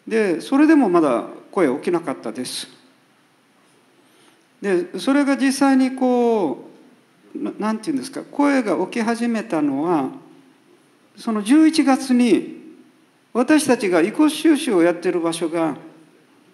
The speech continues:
翌週日曜日行ってみ-、行ってみると、全部伐採されてしまって、それでそこにいたあの、磁気探査の業者、磁気探査っていうのは、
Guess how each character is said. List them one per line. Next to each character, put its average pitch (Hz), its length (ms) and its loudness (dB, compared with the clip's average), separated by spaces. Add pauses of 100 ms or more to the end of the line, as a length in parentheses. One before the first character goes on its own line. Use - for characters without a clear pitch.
(260)
翌 220 240 -4
週 277 200 0
日 262 240 2
曜 285 120 4
日 240 80 -4
行 190 100 -4
っ - 40 -18
て 202 120 0
み-、 175 120 0 (460)
行 196 120 -10
っ - 20 -20
て 214 120 -4
み 190 140 -2
る 170 120 -6
と、 160 160 -4
全 277 220 4
部 240 80 2
伐 170 360 0
採 165 60 -2
さ 165 140 -2
れ 156 100 -2
て 160 340 -2 (1700)
し - 160 -12
ま 175 100 4
っ 165 140 -4
て、 165 220 0
そ 226 160 -6
れ 226 60 -4
で 220 160 -2
そ 226 140 -8
こ 247 140 -2
に 247 100 -2
い 240 60 -6
た 226 120 -4
あ 208 40 -6
の、 196 100 0
磁 175 160 -2
気 - 100 -8
探 277 220 2
査 226 140 -2
の 156 100 0
業 151 220 0
者、 120 260 -8 (320)
磁 185 120 -10
気 - 100 -8
探 233 180 -2
査 220 120 -2
っ - 20 -2
て 175 120 -2
い 165 40 4
う - 20 6
の 147 80 2
は、 135 60 -6